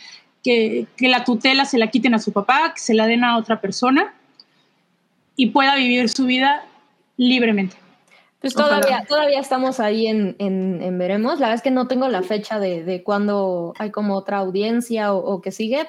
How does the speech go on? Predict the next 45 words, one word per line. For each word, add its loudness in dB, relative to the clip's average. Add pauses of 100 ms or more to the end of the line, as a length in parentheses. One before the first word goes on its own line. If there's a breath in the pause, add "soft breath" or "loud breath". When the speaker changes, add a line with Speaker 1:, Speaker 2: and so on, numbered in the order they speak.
Speaker 2:
pero, 0 (380 loud breath)
eh, -2
no, 2
no 4
se 0
desanimen. 0
O -2
sea, 0
esa 0
negación 0
que -2
salió 0
hace -4
poquito -4
en -2
realidad 0
es -4 (300 soft breath)
justo -2
del 0
proceso -2
del -2
año -2
pasado, -2 (360 soft breath)
entonces -2
Speaker 3:
Ujú. 4 (100)
Speaker 2:
no 0
se -4
ha 0
decidido -2
nada. 0
Y 0
la 0
verdad 2
es -8
que -8
creo -2
que, 0 (420 loud breath)
o -20
sea, -2
si -2
podemos 0
tratar 0
de 0
ser -2
optimistas -4